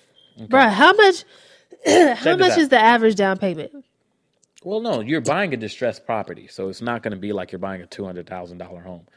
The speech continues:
Speaker 1: Those
Speaker 2: But
Speaker 1: you
Speaker 2: a
Speaker 1: can
Speaker 2: distressed property can definitely go.
Speaker 1: It can be, yeah, but that's
Speaker 2: Okay.
Speaker 1: out of your league. You don't, you don't, you, 'cause you have to pay,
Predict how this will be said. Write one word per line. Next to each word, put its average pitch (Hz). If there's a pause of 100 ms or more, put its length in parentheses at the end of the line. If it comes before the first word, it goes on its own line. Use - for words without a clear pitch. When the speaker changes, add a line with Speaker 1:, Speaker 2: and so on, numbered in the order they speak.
(540)
Speaker 1:
Those -
Speaker 2:
But 254
Speaker 1:
you 262
Speaker 2:
a 247
Speaker 1:
can 208
Speaker 2:
distressed 254
property 240
can 202
definitely 214
go. 202
Speaker 1:
It 180
can 226
be, 107
yeah, -
but 226
that's 262
Speaker 2:
Okay. 196
Speaker 1:
out 185
of 139
your 127
league. 107 (100)
You 123
don't, 123
you 120
don't, -
you, 139
'cause 147
you 143
have 156
to 139
pay, 131